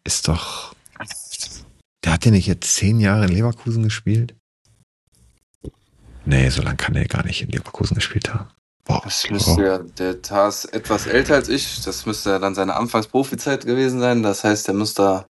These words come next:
Speaker 1: Naja, der, der war in Hamburg, dann ist er ja kurz zu Düsseldorf, glaub ich, eine Saison.
Speaker 2: Mhm.
Speaker 1: Und dann nochmal Hamburg und dann Leverkusen, ne?
Speaker 2: War das,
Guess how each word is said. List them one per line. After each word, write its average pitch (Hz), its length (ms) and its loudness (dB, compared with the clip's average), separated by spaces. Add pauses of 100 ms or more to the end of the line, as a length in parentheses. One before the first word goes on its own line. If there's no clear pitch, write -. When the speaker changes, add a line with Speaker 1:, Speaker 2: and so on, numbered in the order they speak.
(120)
Speaker 1:
Naja, 85 240 4
der, 85 220 4
der 101 180 4
war 104 160 4
in 95 180 0
Hamburg, 139 340 4
dann 101 100 0
ist 95 120 -2
er 101 80 4
ja 92 40 2
kurz - 260 0
zu 104 80 0
Düsseldorf, 131 480 0
glaub 107 160 0
ich, 117 160 0
eine 123 220 2
Saison. 120 540 2
Speaker 2:
Mhm. 104 100 -2
Speaker 1:
Und 113 300 6
dann 123 440 2 (300)
nochmal 110 500 0
Hamburg 131 300 4
und 85 160 0
dann 101 160 2
Leverkusen, 80 640 0
ne? 113 220 2 (1700)
Speaker 2:
War - 180 -2
das, - 560 0